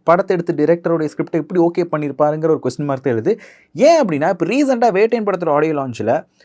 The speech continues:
டைரக்டர் ஞானவேல் சூப்பர் ஸ்டாரை வேற ஒரு பரிமாணத்துல, இப்ப தளபதியில ரஜினிகாந்த் அவர்களை எப்படி காமிச்சாங்களோ, அந்த மாதிரியான ஒரு ரஜினிகாந்தை காமிக்கணும்னு ஆசைப்பட்டிருப்பாரு. அதுக்கு சூப்பர் ஸ்டார் சொல்லியிருப்பாரு, "இல்ல, நான் வந்து கமர்ஷியல் ஆடியன்ஸ்க்கான ஒரு ஸ்கிரிப்டை தான் எடுத்துப்பேன்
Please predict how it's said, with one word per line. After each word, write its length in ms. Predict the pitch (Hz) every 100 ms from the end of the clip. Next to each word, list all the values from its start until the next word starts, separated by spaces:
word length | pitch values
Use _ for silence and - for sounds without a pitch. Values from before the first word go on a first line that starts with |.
| _ _ -
டைரக்டர் 400 | 147 202 196 151
ஞானவேல் 680 | 131 156 262 240 190 202 196 _ _
சூப்பர் 340 | - 262 262 233
ஸ்டாரை 240 | 220 202 175
வேற 260 | 165 220
ஒரு 140 | 208 175 170
பரிமாணத்துல, 500 | 196 208 185 175 143
இப்ப 180 | 127 120
தளபதியில 640 | 160 247 247 233 190 165 -
ரஜினிகாந்த் 540 | 139 151 165 151 139 139
அவர்களை 280 | 131 127
எப்படி 200 | 123 139
காமிச்சாங்களோ, 580 | 123 123 113 104 104 123 -
அந்த 300 | 143 240 285
மாதிரியான 600 | 247 208 214 208 208 202
ஒரு 240 | 160 131
ரஜினிகாந்தை 500 | 123 120 139 127 127 135
காமிக்கணும்னு 400 | 123 113 127 113
ஆசைப்பட்டிருப்பாரு. 680 | 113 101 98 87 101 160 226 - _ -
அதுக்கு 480 | - 127 311 247 226
சூப்பர் 280 | 214 165 165
ஸ்டார் 200 | - 127
சொல்லியிருப்பாரு, 400 | 160 120 117 131
"இல்ல, 480 | 143 202 180 139 113
நான் 300 | 104 139 196
வந்து 200 | 160 175
கமர்ஷியல் 520 | 160 139 202 185 160
ஆடியன்ஸ்க்கான 580 | 131 123 120 117 123 120
ஒரு 100 | 107
ஸ்கிரிப்டை 320 | - 107 104
தான் 140 | 113 113
எடுத்துப்பேன் 560 | 110 113 92 92 87